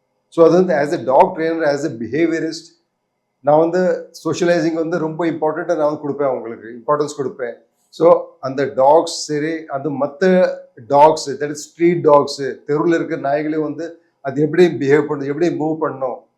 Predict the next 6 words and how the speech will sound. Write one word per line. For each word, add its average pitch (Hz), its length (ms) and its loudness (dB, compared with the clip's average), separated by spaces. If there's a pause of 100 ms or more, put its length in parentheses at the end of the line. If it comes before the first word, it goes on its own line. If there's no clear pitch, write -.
(240)
Then 160 120 4 (160)
பெட் 160 220 2
டாக்ஸ், 156 340 4
நம்ம 135 240 -8
வீட்டுக்கு 156 400 0
யாராவது 156 400 -2